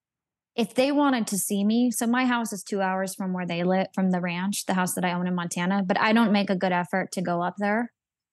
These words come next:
And they do, even if we have different beliefs, they do wanna spend time with me. So my strategy and attitude is, if you wanna spend time with me, it has to be on, it, it's gonna be on my terms. Um, and I think they're so desperate to spend time with me that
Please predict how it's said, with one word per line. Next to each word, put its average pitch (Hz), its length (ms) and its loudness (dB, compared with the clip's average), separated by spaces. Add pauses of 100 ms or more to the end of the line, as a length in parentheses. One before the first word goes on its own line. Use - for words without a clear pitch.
(140)
And 202 640 0
they 214 200 4
do, 220 500 4
even 214 200 -2
if 196 80 -4
we 220 80 -2
have 190 80 -6
different 196 340 -6
beliefs, 180 340 -2
they 202 120 2
do 220 220 2
wanna 196 200 2
spend 185 260 -2
time 175 220 -2
with 190 160 0
me. 220 280 2 (440)
So - 160 0
my 202 560 6 (140)
strategy 254 480 2
and 190 100 0
attitude 202 480 -2
is, 180 160 -2
if 214 240 0
you 226 120 2
wanna 208 220 0
spend 190 300 -4
time 190 220 -2
with 190 160 -6
me, 180 140 0
it 185 60 -2
has 180 240 -2
to 185 80 -2
be 180 180 0
on, 170 360 -4 (320)
it, - 180 -2
it's - 160 0
gonna 202 200 6
be 185 120 4
on 175 160 4
my 175 180 0
terms. 185 580 -2 (520)
Um, 180 380 4
and 190 200 2
I 190 40 2
think 190 240 0
they're 196 120 2
so 190 240 0
desperate 185 540 -2
to 190 100 -6
spend 185 280 -4
time 180 240 -2
with 175 180 -6
me 170 280 0
that 170 280 0